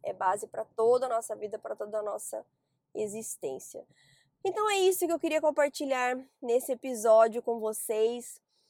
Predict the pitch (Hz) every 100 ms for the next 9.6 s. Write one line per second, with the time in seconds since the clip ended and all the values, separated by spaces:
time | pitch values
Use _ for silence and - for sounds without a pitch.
0 | _ _ _ 240 254 - 262 277 269 240
1 | - 254 254 220 233 294 - - 269 226
2 | 330 330 330 269 247 285 294 294 254 247
3 | 208 277 339 - - 277 302 339 339 294
4 | 262 - 254 262 269 254 226 226 254 285
5 | 233 214 226 254 233 247 - - 240 226
6 | 233 233 240 _ - _ _ - 233 -
7 | - 269 302 - 254 240 240 262 - 226
8 | - 262 277 294 - _ _ _ - 208
9 | 233 233 233 240 262 269